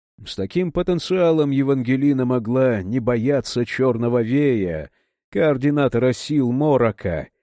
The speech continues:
и при случае вполне была способна его заменить.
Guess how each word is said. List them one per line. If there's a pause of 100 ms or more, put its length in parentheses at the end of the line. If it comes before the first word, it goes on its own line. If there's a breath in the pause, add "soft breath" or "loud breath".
(340)
и
при
случае
вполне
была
способна
его (200)
заменить.